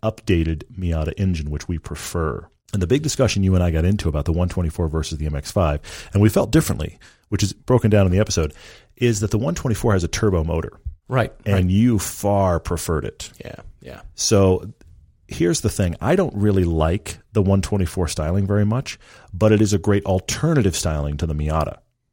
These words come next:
Speaker 2: Yeah.
Speaker 1: So if you
Speaker 2: Yeah.
Speaker 1: like, and, and I feel like it's one of those love it or hate it styling setups. If you like that styling and you gravitate toward it, there really isn't anything wrong with the one twenty-four. If you like that styling, it is the alt Miata. Inside, it is a Miata with a Fiat badge in the middle of the steering wheel. It's,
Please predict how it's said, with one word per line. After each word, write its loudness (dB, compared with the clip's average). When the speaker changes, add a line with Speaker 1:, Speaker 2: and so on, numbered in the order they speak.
Speaker 2:
Yeah. 2
Speaker 1:
So 2
if 2
you 4
Speaker 2:
Yeah. 4
Speaker 1:
like, 4
and, 4
and 4
I 6
feel 2
like 0
it's -6
one 4
of 4
those 6
love 4
it 2
or 4
hate 2
it -8
styling -2
setups. -6
If 2
you 4
like 4
that 0
styling 2
and 2
you -2
gravitate 0
toward 0
it, -6
there 0
really 2
isn't 0
anything 2
wrong 2
with 0
the 0
one -6
twenty-four. -10
If -4
you 2
like 4
that 0
styling, 2
it 2
is 0
the 0
alt 0
Miata. 2
Inside, 2
it 2
is 6
a 2
Miata 2
with 4
a 0
Fiat 0
badge 0
in -2
the 0
middle 2
of -2
the -2
steering -4
wheel. -8
It's, -2